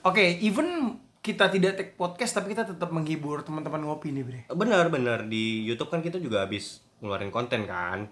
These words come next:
Speaker 1: Yes.
Speaker 2: Kita baru fokus di situ. Buat teman-teman juga yang, eh,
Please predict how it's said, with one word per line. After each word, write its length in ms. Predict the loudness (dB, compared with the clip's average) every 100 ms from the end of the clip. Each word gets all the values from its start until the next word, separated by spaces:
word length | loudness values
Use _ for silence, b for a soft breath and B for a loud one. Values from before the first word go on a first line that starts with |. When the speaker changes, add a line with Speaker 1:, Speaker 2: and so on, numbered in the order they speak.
| -14
Speaker 1:
Yes. 400 | -12 -8 -6 -2
Speaker 2:
Kita 260 | 0 2 2
baru 220 | 2 0
fokus 320 | -4 -4 -6
di 100 | -10
situ. 540 | -8 -8 -2 0 0 0
Buat 180 | -2
teman-teman 380 | -2 -2 -2 -2
juga 260 | -2 4 6
yang, 240 | 6 2
eh, 440 | -2 -2 -2 -2